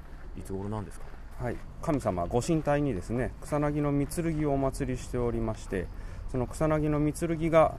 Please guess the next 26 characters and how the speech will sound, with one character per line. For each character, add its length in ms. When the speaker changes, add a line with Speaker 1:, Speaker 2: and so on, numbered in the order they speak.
Speaker 2:
え 100
ー、 20
こ 100
の 140
熱 160
田 60
の 100
場 120
所 140
に 220
ご 160
鎮 240
座 100
さ 160
れ 80
て 140
か 120
ら 120
で 120
す 80
ね、 200
え 320
ー、 40
千 240
九 200
百 260